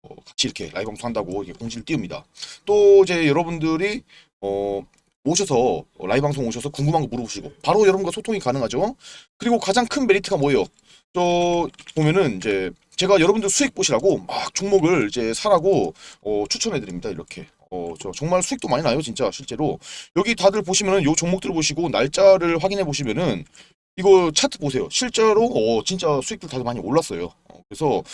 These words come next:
이제 센코도 그렇고, 어, 이전에 수익 많이 났었죠. 또 이제 보면은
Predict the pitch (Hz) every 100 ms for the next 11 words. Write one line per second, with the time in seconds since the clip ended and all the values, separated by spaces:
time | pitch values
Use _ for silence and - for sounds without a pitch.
0 | - - 123 - 170 190 156 143 135 -
1 | 190 190 185 98 98 107 - 139 107 98
2 | - 151 107 98 165 208 - - 95 85
3 | 92 90 87 104 92 95 101